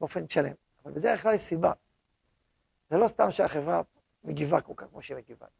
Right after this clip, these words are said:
יש איזושהי סיבה שצריך לפתור אותה ולהכיר בה, ולהבין אותה. יש סיבות פנימיות, זה לא קורה סתם. ילדים קטנים זה יותר, אבל יותר מבוגרים, זה, זה לא סתם קורה. יש, יש שם סיבות, צריך להכיר את הסיבות, להבין אותם לעומקם,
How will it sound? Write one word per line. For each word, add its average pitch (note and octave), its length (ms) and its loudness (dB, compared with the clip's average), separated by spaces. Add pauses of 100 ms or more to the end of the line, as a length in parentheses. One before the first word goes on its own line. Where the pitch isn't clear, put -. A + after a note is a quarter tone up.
(100)
יש F#3+ 200 -8
איזושהי E3+ 220 -8
סיבה F3 160 -2
שצריך - 200 -8
לפתור G3 220 4
אותה F3+ 160 0
ולהכיר D3+ 360 0
בה, F3 160 4 (400)
ולהבין D3 300 10
אותה. F3+ 280 8 (540)
יש G#3 120 0
סיבות G#3 360 8
פנימיות, F#3+ 320 4
זה D#3+ 100 4
לא G#3+ 360 12 (460)
קורה E3+ 160 10
סתם. D3+ 240 4 (720)
ילדים A3 240 2
קטנים B3+ 300 4
זה G3 300 8 (600)
יותר, D#3+ 220 0
אבל D#3+ 360 2 (340)
יותר G3+ 200 4
מבוגרים, F3 440 4
זה, D#3 300 -2
זה E3 80 4
לא G#3+ 180 2
סתם E3 220 0
קורה. - 200 -4
יש, - 380 -4 (360)
יש - 60 -20
שם G#3 120 8
סיבות, F3 400 10 (440)
צריך D#3+ 120 -4
להכיר G3 240 4
את G3 80 0
הסיבות, F#3 420 6
להבין D#3 260 6
אותם F3+ 200 6
לעומקם, E3+ 380 8